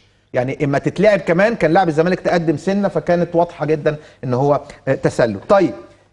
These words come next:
نديكوا اكتر. فاكرين الحكم مهدي عبيد بعد المباراة الأولى؟ كانت المباراة الثانية مباراة خطيرة جدًا، اللي هي مباراة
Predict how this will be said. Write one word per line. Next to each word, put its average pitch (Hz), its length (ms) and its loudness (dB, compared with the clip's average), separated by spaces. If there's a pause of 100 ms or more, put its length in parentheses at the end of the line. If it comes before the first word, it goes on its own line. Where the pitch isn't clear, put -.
(300)
نديكوا 208 500 4
اكتر. 226 340 -2 (400)
فاكرين 233 380 0
الحكم 226 520 0 (200)
مهدي 247 320 2
عبيد 247 340 2 (380)
بعد 170 280 0
المباراة 165 320 4
الأولى؟ 233 400 2 (1500)
كانت 220 320 4
المباراة 170 320 2
الثانية 208 420 2
مباراة 160 280 2
خطيرة 202 380 2
جدًا، 139 440 2 (340)
اللي 147 180 4
هي 170 60 0
مباراة 151 420 2